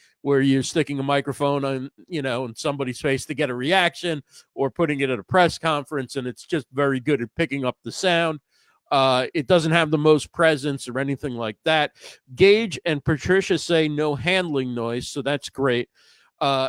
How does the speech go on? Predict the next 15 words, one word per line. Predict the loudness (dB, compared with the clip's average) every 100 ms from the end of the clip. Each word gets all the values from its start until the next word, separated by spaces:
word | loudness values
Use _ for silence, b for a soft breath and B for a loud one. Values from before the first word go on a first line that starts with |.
| -4
like | -6 -4
I |
say, | -2 0 0
I | 0 -2
am | -2
hearing | 0 0 0
a | 0
little | 2 2 2
bit | 0 -2
of |
the | -6
plosives, | -4 0 0 -2 -6 -6 -8
so, | -10 -10 -12 _ _ _ -20 -12
uh, | -10 -8 -10 -14 -12
about | -12